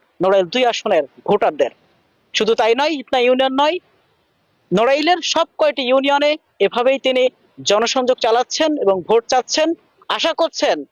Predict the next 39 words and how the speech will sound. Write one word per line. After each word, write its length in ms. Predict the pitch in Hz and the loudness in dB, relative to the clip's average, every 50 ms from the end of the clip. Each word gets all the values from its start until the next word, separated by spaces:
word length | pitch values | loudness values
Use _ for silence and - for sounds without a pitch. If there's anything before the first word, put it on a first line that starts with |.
| _ _ _ - | _ _ _ -10
যে 160 | 165 165 214 | -4 0 0
এভাবে 500 | 226 - 240 247 226 233 262 240 220 170 135 120 _ _ _ _ _ _ - | 2 2 2 0 0 0 0 0 2 0 0 -2 _ _ _ _ _ _ 0
চলতে 220 | - 233 240 262 269 | 2 2 2 2 -2
থাকলে 360 | - 262 262 - - 269 277 285 294 _ _ _ - | -4 -4 -6 -4 -2 0 0 0 0 _ _ _ 0
এবং 200 | 208 214 233 262 269 254 | 0 2 2 2 0 0
তিনি 180 | - 262 262 262 | -2 -2 -2 0
যেরকম 280 | 233 269 254 - 277 262 - | 0 0 0 0 -4 -4 -4
আশা 280 | - 185 185 - 285 269 | -8 -6 -4 -4 -4 -2
পাচ্ছেন, 440 | - - 247 - - - 262 254 254 262 - _ _ _ _ _ - | -2 -2 -4 -4 -4 -2 -2 -2 -2 -4 -10 _ _ _ _ _ -6
তাকে 160 | 190 196 233 | -4 -2 0
যেরকম 280 | 226 240 233 - 262 247 | 0 0 0 0 -2 -2
কথা 280 | 208 - 226 220 - 277 262 | 0 -2 -2 -2 -2 -4 -2
দিচ্ছে, 320 | 254 254 - - - 208 143 - _ _ _ _ - | -2 -4 -4 -4 -4 -2 -2 -4 _ _ _ _ -2
এটা 160 | - 226 269 294 | -2 0 0 2
যদি 200 | 262 294 262 294 | 2 2 0 2
মানুষ 300 | 269 226 220 240 247 240 - - _ _ _ - 160 | 0 0 2 0 0 0 -2 -4 _ _ _ -4 -2
মনে 180 | 180 208 247 | 0 2 2
রাখে 280 | 254 262 247 - - 262 | 2 0 0 -2 -2 -2
এবং 160 | 233 220 233 220 202 | 2 2 0 0 0
বাস্তবায়ন 420 | 208 202 - - 240 240 247 247 | -2 -2 -2 -2 0 0 0 0
করে, 240 | - 254 254 254 269 277 _ _ _ _ _ - | 2 2 2 2 2 0 _ _ _ _ _ -4
অবশ্যই 320 | 180 190 226 226 - 294 269 | -2 -2 0 0 0 -2 -2
তিনি 160 | - 254 233 226 | -2 -2 -2 0
নড়াইল 300 | 214 208 208 202 202 196 | 0 2 2 2 2 2
দুই 160 | 185 220 233 | 2 2 2
আসনের 380 | 233 220 - - 233 233 220 220 | 2 0 -2 -2 0 0 0 0
সংসদ 280 | - - 202 185 202 - | -2 -6 -6 -6 -6 -4
সদস্য 260 | - 202 190 - - - 196 180 - _ _ _ - | -2 -2 0 0 0 2 2 0 0 _ _ _ -4
নির্বাচিত 400 | 175 180 185 214 214 247 233 - | -4 -2 0 -2 -2 -2 -4 -2
হবেন 280 | 247 240 262 269 294 285 285 - _ _ _ _ - | -2 -2 0 0 0 -2 -2 -8 _ _ _ _ 0
এবং 140 | 214 240 262 254 | 2 2 2 2
নড়াইলে 360 | 240 240 254 285 294 311 320 302 | 2 2 2 2 2 2 0 -2
ব্যাপক 340 | 214 - 226 220 - 226 208 - | 0 0 -2 0 0 -2 0 2
উন্নয়ন 320 | 214 226 240 269 285 285 | 0 0 2 0 -2 0
করবে, 280 | 269 277 269 262 269 285 285 285 _ _ - 311 | 2 0 0 2 4 2 2 2 _ _ -12 -4
যা 160 | 302 214 208 202 - | -2 -2 -2 -2 -2
আগে 220 | - 202 202 240 240 | -2 -4 -2 -2 -2
পরে 200 | - 240 226 226 | 0 0 0 0
কেউ 180 | - 226 202 | 0 2 2